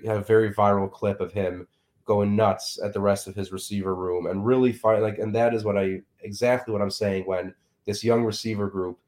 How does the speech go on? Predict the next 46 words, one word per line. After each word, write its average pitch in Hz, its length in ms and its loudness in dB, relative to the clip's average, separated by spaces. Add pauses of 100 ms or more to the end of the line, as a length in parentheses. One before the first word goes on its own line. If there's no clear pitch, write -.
(260)
you 113 100 0
know, 110 160 4
if 110 160 0
it's 110 320 -4
week 123 200 0
four 127 480 4
and 110 120 2
guys 110 280 4
are 110 60 2
maybe 107 300 2
making 101 320 0
some 101 140 -8
drops 120 360 0
and 107 80 -4
missed 101 200 -4
assignments, 113 480 0
wrong 101 240 4
routes, 113 560 2 (380)
to 120 80 -2
have 110 60 0
a 107 80 -2
veteran 120 340 4
in 104 120 2
there 98 180 2
to 85 220 -4 (120)
whip 113 180 0
'em 123 100 0
into 117 160 -4
shape, 95 420 0 (320)
get 113 160 4
in 120 80 2
their 117 120 2
faces, 98 800 -4
show 113 280 4
them, 110 140 2
"Look, 101 180 0
this 113 180 -4
is 113 60 -10
the 117 100 2
N 113 100 4
F 110 140 0
L, 101 180 4
this 98 120 -6
isn't 110 160 -6
college 110 300 4
anymore. 101 540 0